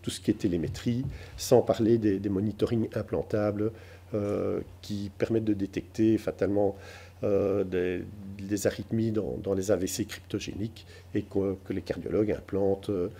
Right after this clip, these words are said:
euh, dans, dans ce but-là pour faire un diagnostic et permettre dans un second temps d'avoir un anticoagulant. Voilà, donc revenons à la fibrillation auriculaire. Et, euh, les nouveaux guidelines sont sortis cette année-ci,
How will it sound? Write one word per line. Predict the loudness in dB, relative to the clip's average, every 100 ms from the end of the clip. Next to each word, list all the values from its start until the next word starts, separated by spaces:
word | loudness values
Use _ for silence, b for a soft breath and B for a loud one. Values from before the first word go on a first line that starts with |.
| B B -8
euh, | -4 -4 -4 -2
dans, | 0 0 0
dans | -2
ce | -4 -4
but-là | -8 -2 -2
pour | -2 -4
faire | -2
un | 0
diagnostic | -2 -2 -4 -6 -8 -8 -12 -4 2
et | 4
permettre | 2 -2 0 2 2 0
dans | -2 2 2
un |
second | 2 -2 -2
temps | 0 2
d'avoir | 4 2 2
un | -2
anticoagulant. | -6 -8 -6 -6 -6 -16 -18 -20 -16 -12 -8 -8 -10 -18 -20 -20 -20 -20 -20 B B B B B B
Voilà, | 10 12
donc | 12 8 8
revenons | 4 10 12 12 10 8
à | 8
la | 8
fibrillation | 6 0 2 2 2 0
auriculaire. | -2 2 8 8 8 0 B B B B B
Et, | 8 10 8 6 4
euh, | 6
les | 8
nouveaux | 8 8 8
guidelines | 10 8 10 10 8
sont | 4 2
sortis | 2 -4 0 2 4 2
cette | 2 2
année-ci, | 2 0 0 0